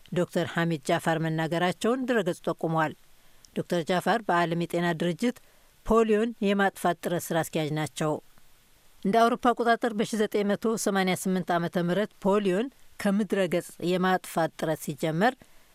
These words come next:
በዓለም ዙሪያ በየዓመቱ ከሦስት መቶ አምሳ ሺህ በላይ የሚሆኑ ሕፃናት ሽባ ይሆኑ ነበር። ባለፈው ዓመት ግን በበሽታው ሽባ የሆኑት ሦስት መቶ አምሳ ዘጠኝ መሆናቸውን ድረገጹ ላይ የወጣው ዘገባ ጠቅሷል።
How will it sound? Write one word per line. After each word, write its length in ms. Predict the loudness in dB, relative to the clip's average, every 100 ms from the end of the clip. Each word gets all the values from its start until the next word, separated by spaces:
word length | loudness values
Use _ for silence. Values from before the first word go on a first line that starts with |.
| -8 0
በዓለም 340 | 2 2 0
ዙሪያ 260 | 0 2 2 2
በየዓመቱ 600 | 0 0 0 0 -2 -2 -2 -4 _ _ _
ከሦስት 360 | -4 0 -2 0
መቶ 180 | -2 2
አምሳ 320 | 2 2 0 0
ሺህ 220 | -2 -4
በላይ 400 | 0 2 2 0 0
የሚሆኑ 420 | 0 0 0 0 -2
ሕፃናት 480 | 0 2 2 2 -2 -10
ሽባ 340 | -4 0 2 2
ይሆኑ 260 | 2 -2 -2
ነበር። 340 | -4 -2 -4 -4 -12 -20 _ -20 -20 -20 -8
ባለፈው 340 | -2 -2 0 0
ዓመት 280 | 2 0 0
ግን 180 | -2 -2 0
በበሽታው 680 | 0 0 -2 -4 0 2 0 -4
ሽባ 320 | -6 -2 0 0 0
የሆኑት 420 | 0 0 0 0 -6 -20 -16
ሦስት 240 | -2 -2 0
መቶ 200 | -2 0 -2 -2 0
አምሳ 300 | 0 2 0
ዘጠኝ 300 | 0 -2 -2
መሆናቸውን 580 | 0 0 0 0 0 -2 -4 -16 -20 -6
ድረገጹ 380 | -2 0 0 -2 0
ላይ 140 | 0
የወጣው 380 | 0 -2 0 -2
ዘገባ 300 | -2 -2 0 0 -2 -4
ጠቅሷል። 480 | -4 -2 -2 0